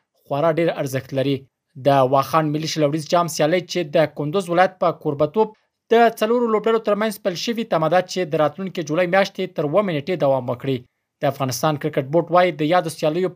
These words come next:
په ترکیب کې د ملي لوبډلې د لوبغاړو ترڅنګ هغه لوبغاړي پکې هم شامل دي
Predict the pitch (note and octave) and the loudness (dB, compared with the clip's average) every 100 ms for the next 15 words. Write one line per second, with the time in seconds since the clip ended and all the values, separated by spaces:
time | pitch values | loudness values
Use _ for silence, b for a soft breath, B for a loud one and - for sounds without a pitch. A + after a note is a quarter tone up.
0 | F#3 D#3+ D#3 C3+ - G3+ - F#3+ F3+ E3+ | 0 0 0 -6 -8 -12 -8 -8 -2 0
1 | D#3 D#3 F#3+ E3+ F#3 G3 E3+ D#3+ D3+ F3 | 0 -2 -4 -2 0 2 2 2 2 4
2 | G3+ F#3+ F3 - F#3+ E3 _ _ _ _ | 2 2 -2 -2 -2 -4 _ _ _ _
3 | D#3 C3+ C3+ C3 D#3+ F3+ E3 C3+ D#3 F3 | -2 0 0 2 4 4 0 -6 -2 -2
4 | F3+ D#3+ D3+ A3 G#3 A3 | -2 -4 -2 -4 -4 -6